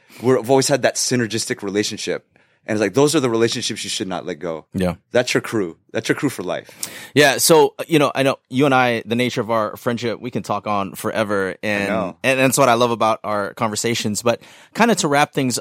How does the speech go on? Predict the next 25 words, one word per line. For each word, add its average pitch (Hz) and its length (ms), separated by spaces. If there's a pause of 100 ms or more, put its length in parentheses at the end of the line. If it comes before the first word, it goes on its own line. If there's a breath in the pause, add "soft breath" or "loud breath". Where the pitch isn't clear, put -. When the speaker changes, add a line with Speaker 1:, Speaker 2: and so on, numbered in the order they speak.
Speaker 2:
up, 123 280
you, 131 200
you 131 100
mentioned, 151 600 (680 loud breath)
I 143 80
know, 151 120
two 208 200
specific 147 500
stories 127 380
in 113 120
the 104 60
scriptures. 104 840
Uh, 110 180
one, 131 480 (180)
Jesus 123 380
weeping, 113 440
and 113 140
then, 110 540 (380 soft breath)
uh, 98 400 (680)
Jesus 120 400
washing 113 320
his 104 160
disciples' 104 540
feet. 104 200
Now, 110 220